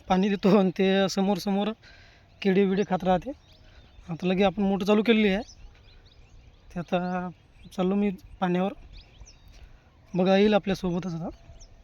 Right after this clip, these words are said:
तुम्हाला दाखवतो मी व्हिडिओमध्ये.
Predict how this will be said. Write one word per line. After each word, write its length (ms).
तुम्हाला 240
दाखवतो 220
मी 120
व्हिडिओमध्ये. 420